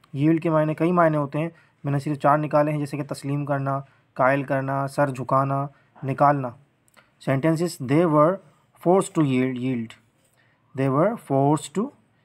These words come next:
yield, यानी उन पर दबाव डाला गया था निकलने, निकालने के लिए, निकलने के लिए, सर तस्लीम करने के लिए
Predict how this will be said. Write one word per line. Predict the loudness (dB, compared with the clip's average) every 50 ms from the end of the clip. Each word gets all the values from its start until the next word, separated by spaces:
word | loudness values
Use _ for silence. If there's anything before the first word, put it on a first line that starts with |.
| _ _ -2
yield, | 0 0 2 0 -2 -4 -6 -4
यानी | -2 -2 0
उन | 0 -2 0
पर | 2 2 2 2 0 -8 _ _ _ _ -4
दबाव | 0 4 4 4 4
डाला | 4 2 4 4 2
गया | 0 0 -2 -4 -4
था | -4 -4 -4
निकलने, | -4 -4 -6 -6 -6 -6 -4 -6 -6 -8
निकालने | -8 -6 -4 -2 -2 -2 -2 -6 -6
के | -6 -6
लिए, | -6 -6 -6 -8 -10 -12 _ _ _ _ _ _ -6
निकलने | -4 -2 0 0 0 2 0 0
के | 0 -2
लिए, | -2 -2 0 -2 -2
सर | -2 0 0 0 0
तस्लीम | 0 -6 -4 -2 -2 -2 -2 -2
करने | -2 -4 -4 -4 -4 -4
के | -4
लिए | -4 -2 -4 -4 -6